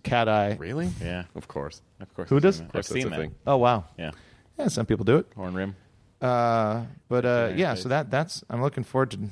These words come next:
Speaker 1: doing that.
Speaker 2: That'll
Speaker 3: That
Speaker 2: be
Speaker 3: sounds
Speaker 2: exciting.
Speaker 3: great.
Speaker 1: Yeah.
Speaker 3: I would love to be able to not wear glasses.
Speaker 2: I, I do, I'm, I'm not enjoying contacts.
Speaker 1: Yeah.
Speaker 2: At all.
Speaker 3: Yeah, no. I
Speaker 1: What's keeping you
Speaker 3: tried
Speaker 1: from
Speaker 3: them
Speaker 1: it?
Speaker 3: and I couldn't do it.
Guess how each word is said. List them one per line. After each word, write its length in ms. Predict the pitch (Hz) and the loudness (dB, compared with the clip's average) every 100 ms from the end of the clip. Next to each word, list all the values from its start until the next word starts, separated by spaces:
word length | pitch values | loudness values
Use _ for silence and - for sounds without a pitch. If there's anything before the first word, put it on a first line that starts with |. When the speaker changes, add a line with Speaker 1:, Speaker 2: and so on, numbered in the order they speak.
| - - | -8 -2
Speaker 1:
doing 320 | 117 101 95 | 2 2 2
that. 360 | 117 113 95 - - - - - | 2 2 0 -6 -20 -20 -20 -4
Speaker 2:
That'll 140 | 117 123 | 0 2
Speaker 3:
That 0 | |
Speaker 2:
be 60 | 113 | 0
Speaker 3:
sounds 100 | 131 | 0
Speaker 2:
exciting. 240 | 107 101 | 2 2
Speaker 3:
great. 200 | 95 92 - _ 113 | 2 -2 -8 _ -4
Speaker 1:
Yeah. 180 | 120 | -2
Speaker 3:
I 20 | 107 | 0
would 100 | 95 | 0
love 220 | 92 - | -2 -4
to 100 | 80 | -6
be 80 | 76 | -6
able 160 | 73 | -4
to 80 | 78 | -4
not 160 | 78 76 | -2 -2
wear 120 | 76 | -2
glasses. 500 | 78 78 78 76 - - - | -2 -4 -6 -10 -12 -20 -8
Speaker 2:
I, 200 | 95 - 95 | -4 -2 0
I 40 | |
do, 120 | 98 101 | 0 0
I'm, 240 | 98 98 | 0 0
I'm 260 | 104 98 98 | 0 0 0
not 240 | 110 123 | 2 2
enjoying 720 | 117 113 107 110 107 107 107 | 0 -2 -2 0 0 -2 -4
contacts. 720 | 104 95 85 82 71 - - - _ | -2 -4 -2 -6 -10 -10 -14 -14 _
Speaker 1:
Yeah. 300 | 117 156 147 107 | -2 0 0 -2
Speaker 2:
At 300 | 98 110 113 | 0 2 4
all. 340 | 104 95 73 - 69 | 4 4 0 -6 -10
Speaker 3:
Yeah, 260 | 80 80 82 | -6 -6 -4
no. 340 | 101 107 85 | -4 -2 0
I 160 | 82 92 | 0 0
Speaker 1:
What's 240 | 156 123 | 0 0
keeping 260 | 185 185 160 | 0 2 2
you 60 | |
Speaker 3:
tried 140 | 143 185 | 4 4
Speaker 1:
from 140 | 143 | 2
Speaker 3:
them 100 | 110 | 2
Speaker 1:
it? 40 | 101 | -2
Speaker 3:
and 100 | 95 | -4
I 60 | 95 | -4
couldn't 240 | 110 98 | -6 -6
do 140 | 87 | -6
it. 120 | 78 | -6